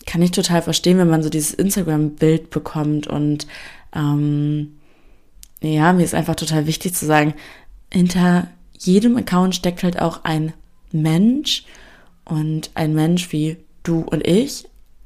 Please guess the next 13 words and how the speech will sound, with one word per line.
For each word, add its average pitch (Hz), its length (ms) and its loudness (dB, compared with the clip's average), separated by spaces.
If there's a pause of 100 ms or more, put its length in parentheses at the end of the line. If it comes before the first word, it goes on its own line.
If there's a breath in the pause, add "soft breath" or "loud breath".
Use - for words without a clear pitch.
(200)
Ich - 160 -12
bin 143 160 -6
halt 151 120 -8
so 151 80 -4
ein 147 40 -10
kleines 143 360 -6 (120)
Dorfkind, 233 840 -2 (380)
das - 140 -6
kann - 120 -6
man 175 140 2
wirklich 196 240 -4
so 185 120 -12
sagen. 180 340 -4